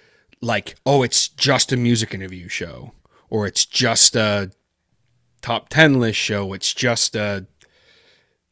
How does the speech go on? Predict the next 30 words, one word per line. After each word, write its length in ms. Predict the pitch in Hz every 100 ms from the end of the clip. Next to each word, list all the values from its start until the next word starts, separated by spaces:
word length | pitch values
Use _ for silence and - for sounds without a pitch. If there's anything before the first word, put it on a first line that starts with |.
| _
talk 340 | - 151 139 -
show. 260 | - 104 101
Like, 200 | 107 -
I, 80 | 107 - -
'cause 160 | 151
I 80 | 147
do 240 | 113 120 123
so 220 | - 123
many 200 | 120 113
different 320 | 110 - 95
things, 640 | - 104 120 156 185 - _ _ _ _ _ _ _ _ _
it's 260 | 127 120 -
like, 340 | 107 95 - - _ _ _ _ _ _ _ _ _ - _ - _ _ _ _
you 140 | 110 107
know, 200 | 98 98
I, 320 | 104 110 107
like, 160 | 110 120
people 180 | 139 117
say, 140 | -
like, 100 | 127
"Oh, 120 | 139
like, 140 | 123 107
what's 240 | 120 -
your 100 | 117
podcast 500 | 123 117 110 113 104
about?" 180 | - 113
And 80 | 101
I'm 120 | 110
just 180 | 107 -
like, 200 | 95